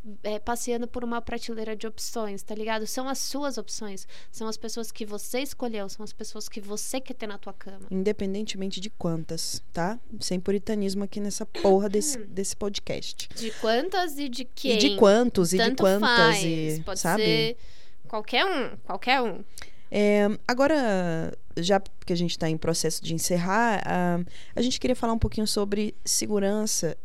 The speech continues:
Speaker 2: e prevenção, né, pá? Eu acho que é muito importante sempre ressaltar que,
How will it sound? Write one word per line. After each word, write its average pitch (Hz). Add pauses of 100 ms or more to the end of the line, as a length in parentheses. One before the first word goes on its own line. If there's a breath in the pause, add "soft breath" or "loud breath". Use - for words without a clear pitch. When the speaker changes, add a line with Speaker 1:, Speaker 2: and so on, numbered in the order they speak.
Speaker 2:
e 196
prevenção, 233 (140)
né, 170
pá? 180
Eu 165
acho 175
que -
é -
muito 175
importante 180 (560 loud breath)
sempre 320
ressaltar 220
que, 170